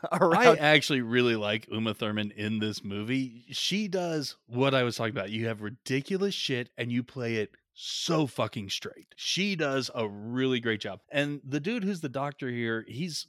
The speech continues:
Speaker 2: a bit more hamming it up, sort of like a Tim Curry sort of way of going about it, where it still fits, it's still camp. This interaction is the best scene of the <laughs> movie as far as I'm concerned.
Speaker 1: I, I would agree with you there. But yeah, she's, like, playing a very nerdy scientist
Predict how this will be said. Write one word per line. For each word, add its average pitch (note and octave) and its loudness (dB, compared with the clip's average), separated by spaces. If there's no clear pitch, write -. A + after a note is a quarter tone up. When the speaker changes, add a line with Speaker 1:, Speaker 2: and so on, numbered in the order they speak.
Speaker 2:
a B2+ -8
bit D#3 0
more C#3+ 0
hamming C3+ -2
it A2+ -2
up, A2+ 0
sort D#3+ -2
of C3+ 0
like C3+ 2
a A#2+ -6
Tim B2 -2
Curry G#2 -4
sort F#2 -6
of F#2 -8
way F#2 -8
of F2+ -14
going F2+ -10
about F2+ -10
it, F#2+ -12
where C#3+ 2
it D3 -2
still A#3+ 0
fits, C#3+ 0
it's C#3 -4
still F#3 2
camp. B2+ -6
This F#3 -2
interaction F3 0
is A#2+ -4
the C3 -2
best C3+ -4
scene B2+ 2
of A#2 -2
the G#2+ -4
<laughs> B2+ 0
movie D3 2
as B2+ 2
far C3+ -4
as C#3+ 2
I'm B2+ -2
concerned. A#2 -6
Speaker 1:
I, D#3 2
I E3+ 2
would G#3 2
agree G#3+ -6
with E3+ -2
you D3+ -4
there. G2+ -2
But C3 -4
yeah, F3 4
she's, D3 -6
like, D#3 0
playing D#3+ 0
a D3 -2
very C#3 2
nerdy C3 0
scientist A2+ -4